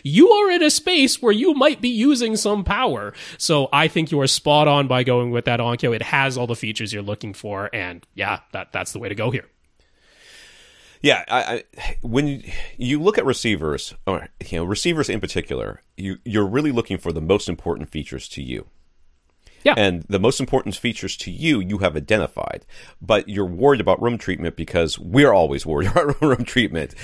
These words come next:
Speaker 2: And I,
Speaker 1: <laughs>
Speaker 2: I'm
Speaker 1: Or
Speaker 2: sure that
Speaker 1: correction
Speaker 2: you're
Speaker 1: in this
Speaker 2: looking at
Speaker 1: case.
Speaker 2: your,
Speaker 1: Yeah.
Speaker 2: you're looking at your space going, "Boy, I could, I could really, uh, make, get some room correction. That's gonna make a big difference here. That would be great if I could get that."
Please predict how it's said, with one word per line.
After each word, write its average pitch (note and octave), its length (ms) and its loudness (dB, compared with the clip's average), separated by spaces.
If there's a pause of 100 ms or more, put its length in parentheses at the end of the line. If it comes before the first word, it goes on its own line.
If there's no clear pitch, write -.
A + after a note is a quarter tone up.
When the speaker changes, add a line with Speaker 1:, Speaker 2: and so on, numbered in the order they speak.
(140)
Speaker 2:
And B2 120 6
I, C3+ 180 6
Speaker 1:
<laughs> A#2+ 60 2
Speaker 2:
I'm B2 100 0
Speaker 1:
Or C3 80 4
Speaker 2:
sure F#3 200 6
that C#3+ 60 6
Speaker 1:
correction A#2+ 200 4
Speaker 2:
you're A#2+ 80 6
Speaker 1:
in B2 60 4
this C3 160 4
Speaker 2:
looking A#2+ 100 4
at A2+ 60 8
Speaker 1:
case. A2 100 0
Speaker 2:
your, G#2+ 180 0
Speaker 1:
Yeah. - 60 -6 (100)
Speaker 2:
you're A2+ 180 2
looking G#2+ 220 2
at G2+ 80 0
your G2 100 -2
space B2 280 0
going, F2+ 260 2
"Boy, F2 400 2 (200)
I F2+ 160 -2
could, E2+ 420 -2 (440)
I G2+ 120 6
could F#2 340 -4
really, G#2+ 560 0 (200)
uh, D2+ 340 4 (300)
make, G2 380 -2
get G2+ 140 -2
some G2 140 -6
room G2 140 -4
correction. G2 360 0
That's C#2+ 100 -10
gonna E2+ 140 -4
make D#2+ 140 -2
a D#2+ 40 -4
big D2 260 -2
difference D#2 420 -2
here. D2+ 280 -2 (180)
That F#2+ 140 4
would F#2+ 80 0
be D#2 80 -8
great F#2 280 0
if D2 100 -6
I D2+ 60 -2
could C#2+ 140 -4
get G2+ 180 0
that." G1+ 240 -4